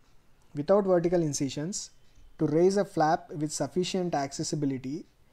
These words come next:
we might have to extend the horizontal incisions to at least one to two teeth on either side. Otherwise, stretching the flap during reflection or elevation might tear it at the edges.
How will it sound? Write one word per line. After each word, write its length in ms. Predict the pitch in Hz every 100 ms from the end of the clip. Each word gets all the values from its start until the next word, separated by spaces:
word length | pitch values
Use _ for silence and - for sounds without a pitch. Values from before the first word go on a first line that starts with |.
| _ _ -
we 100 | 156
might 340 | 151 170 208
have 240 | 180 160
to 60 | 175
extend 440 | 160 139 - 175
the 60 | 180
horizontal 560 | 156 143 139 156 156 160
incisions 800 | 143 127 139 156 175 214 - -
to 100 | - 147
at 160 | -
least 320 | 175 190 - -
one 320 | 143 151 170
to 160 | 190 170
two 220 | 180 170
teeth 260 | 165 190 - -
on 300 | 143 175 190
either 280 | 139 139 139
side. 420 | - 117 107 - - - - - - - - -
Otherwise, 640 | 139 170 185 143 170 - - - _ - - _
stretching 460 | - - 156 208 202
the 100 | 196
flap 420 | 185 147 156 170
during 280 | 160 170 160
reflection 460 | 147 160 151 -
or 140 | 165 151
elevation 640 | 139 143 143 135 160 202 175
might 400 | 143 147 170 175 - -
tear 260 | - 165 170
it 180 | 170 -
at 180 | 156 135
the 120 | 160
edges. 640 | 139 117 - - - -